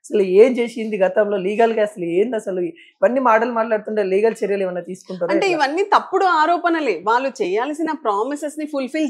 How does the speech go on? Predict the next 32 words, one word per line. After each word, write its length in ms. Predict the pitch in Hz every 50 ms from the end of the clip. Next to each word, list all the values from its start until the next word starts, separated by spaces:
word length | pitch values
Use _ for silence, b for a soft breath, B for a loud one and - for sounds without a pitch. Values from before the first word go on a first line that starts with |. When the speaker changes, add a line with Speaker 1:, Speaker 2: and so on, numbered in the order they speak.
| 262
Speaker 2:
చేయమని 340 | 247 214 233 262 285 294 302
ఎప్పుడైతే 420 | 269 247 - 254 247 254 247 262 254
ప్రజలు 380 | 262 208 185 175 226 247 269
అడ-, 140 | 220 190 - -
అడగబోతారు 600 | 190 208 220 247 247 214 226 247 247 277 269 277
ఇంకా 280 | 269 240 240 214 - 262
అనేసరికి 800 | 247 - 220 247 247 240 233 196 196 190 190 226 269 381 571 B B B B B -
వాళ్ళు 200 | 311 320 330 330
ఏమంటే 600 | 330 330 330 330 311 285 320 381 453 508 440 - _ 254
ఈ 200 | 277 302 311 294
అసలు 260 | 247 - 370 302 311
ఇది 180 | 294 302 285
అవన్నీ 320 | 254 220 240 233 262 311 359
స్కామ్లే 540 | 302 - 233 196 202 233 262 285 311 311 294
కాదు, 420 | 302 294 294 294 269 330 339 349 330 -
అసలు 180 | 269 - 277 262
అలాంటి, 640 | 240 226 240 240 254 269 262 302 294 311 311 311 B B B B B -
ఆ, 180 | 214 208 202
ఏమంటారు 640 | 214 226 262 269 262 285 285 294 285 285 269 254 226
ఆరోపణలు 540 | 190 - 220 254 285 285 320 320 330 330
ఇప్పటివరకు 440 | 302 233 - 294 294 311 320 320 330
ఏమీ 260 | 302 285 302 311 320
లేదు, 300 | 302 294 294 311 311 320
ఎలాంటి 300 | 285 262 269 294 302 320
కేసెస్ 340 | 302 320 311 330 330 311 320
కూడా 120 | 339 359 392
ఫైల్ 300 | - 330 294 320 330 294
కాలేదు. 520 | 285 277 294 330 330 320 240 196 170 - 156
Speaker 1:
Hmm. 180 | 156 156 147
Speaker 2:
So 380 | 131 - - 359 381 359 277 294
in 20 | 302 302
spite 260 | - 349 349 339 311